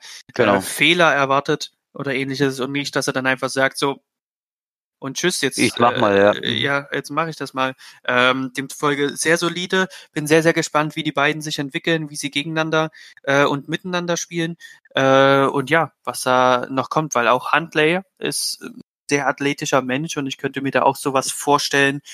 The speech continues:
Speaker 2: äh, wie was mit Tyson Hill bei den Saints passiert ist.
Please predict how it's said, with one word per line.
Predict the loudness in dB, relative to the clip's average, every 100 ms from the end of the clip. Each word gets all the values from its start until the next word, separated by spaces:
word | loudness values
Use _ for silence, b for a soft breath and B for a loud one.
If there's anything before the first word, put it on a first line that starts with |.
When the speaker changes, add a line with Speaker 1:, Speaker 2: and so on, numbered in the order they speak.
| B B -6
Speaker 2:
äh, | 2 4 6 6 2
wie | -2 0 0
was | -2 -4 -4 -4
mit | -2
Tyson | 0 0 0
Hill | 0 2 0
bei | -2 -2
den | 0
Saints | 0 0 -6
passiert | -8 -8 -6
ist. | -8 -10